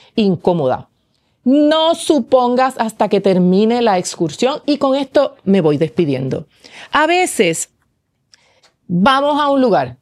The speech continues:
porque es parte de la excursión y dices, por ejemplo, "Adiós, pero me trajeron al Museo del Vaticano y no me enseñaron la, la plaza". ¿Por qué? O sea, yo quiero ir a donde el Papa saluda, yo quiero ir, yo quiero ver,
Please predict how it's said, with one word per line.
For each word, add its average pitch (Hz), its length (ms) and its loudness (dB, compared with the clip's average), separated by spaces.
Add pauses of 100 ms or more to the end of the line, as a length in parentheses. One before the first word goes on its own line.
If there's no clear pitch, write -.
porque 208 220 0
es 214 60 -6
parte 220 340 -2
de 214 100 -2
la 196 60 0
excursión 180 580 -2
y 202 160 0
dices, 202 500 -2
por 175 220 0
ejemplo, 156 760 -4 (560)
"Adiós, 147 340 -2
pero 240 140 0
me 285 120 -2
trajeron 175 460 0
al 160 200 -2
Museo 156 640 0 (240)
del 160 220 0
Vaticano 151 580 -2
y 247 60 0
no 320 100 -2
me 254 80 0
enseñaron 196 540 0
la, 294 300 0
la 302 180 -4
plaza". 277 540 -2 (1700)
¿Por 180 220 0
qué? 202 420 -2
O - 60 -20
sea, - 180 -2
yo 165 180 0
quiero 165 300 2
ir 247 260 0
a 240 60 2
donde 175 260 0
el 196 100 0
Papa 156 280 -2
saluda, 180 720 0
yo 175 180 0
quiero 180 260 0
ir, 262 140 -2
yo 185 140 -2
quiero 175 200 0
ver, 196 220 0